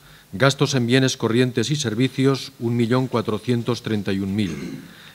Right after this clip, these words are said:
Gastos financieros, treinta y cuatro mil. Transferencias corrientes, doscientos doce mil. Inversiones reales, un millón novecientos cuarenta y seis mil. Pasivos financieros, quinientos sesenta y siete mil.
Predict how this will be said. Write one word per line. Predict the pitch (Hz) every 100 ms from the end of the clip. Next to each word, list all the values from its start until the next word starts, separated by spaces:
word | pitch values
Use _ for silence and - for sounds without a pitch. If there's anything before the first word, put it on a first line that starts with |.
| -
Gastos | 98 131 139 127
financieros, | - 117 107 107 135 143 151 151 - -
treinta | 113 107 107
y |
cuatro | 95 104 95 98
mil. | 107 90 76 - - - - - -
Transferencias | 123 131 - 135 151 151 156 147
corrientes, | 131 127 151 156 156 156 151 - 107
doscientos | 117 - 139 135 139 120
doce | 110 107 107
mil. | 113 82 71 - - - - - - -
Inversiones | 123 120 127 - 151 156 151 113
reales, | 110 120 139 147 151 147 - -
un | 135 135
millón | 135 127 143 135
novecientos | 123 117 135 135 127 120
cuarenta | 120 120 107
y | 110
seis | 98 101 98
mil. | 110 101 78 - - - - - - _ _ _ _ - _ _ _ -
Pasivos | 120 127 135 131
financieros, | - 127 117 107 139 139 151 147
quinientos | - 127 123 139 135 143
sesenta | 131 131 120 110
y | 113
siete | - 107 107
mil. | 104 82 69